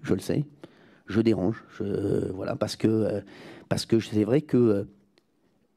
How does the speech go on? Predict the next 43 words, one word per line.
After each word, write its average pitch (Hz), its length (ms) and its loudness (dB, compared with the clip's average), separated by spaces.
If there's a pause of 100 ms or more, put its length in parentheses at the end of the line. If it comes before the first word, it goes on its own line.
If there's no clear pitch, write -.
(560)
vous - 100 2
croyez 165 300 4
que - 400 0 (400)
on 110 100 2
dérange 120 360 2
pas 180 120 -6
les 151 180 0
autres, 123 260 0
euh, 107 440 -2 (220)
les 110 160 4
autres 107 200 2
chaînes, 143 480 -2 (340)
monsieur ? 123 240 0 (580)
Vous - 60 -16
vous - 40 2
rendez 113 180 2
compte ? 170 340 0 (100)
Deux 123 160 2
millions 143 320 2
de 156 60 -4
téléspectateurs 117 680 0
tous - 100 0
les 113 60 2
soirs ? 147 220 0
Vous - 880 -20
vous 107 60 2
rendez 113 120 4
compte 151 240 2
comme, 113 220 2
euh, 101 260 0
ça - 160 -2
en-, 110 140 0 (160)
et, - 20 0
et, - 400 0
et - 20 0
les, 120 200 4
les 139 100 2
téléspectateurs, 117 800 0 (220)
ils - 100 -14
sont 113 180 -6
pas, 113 220 -4 (220)
le 120 140 0
gâteau, 123 480 -2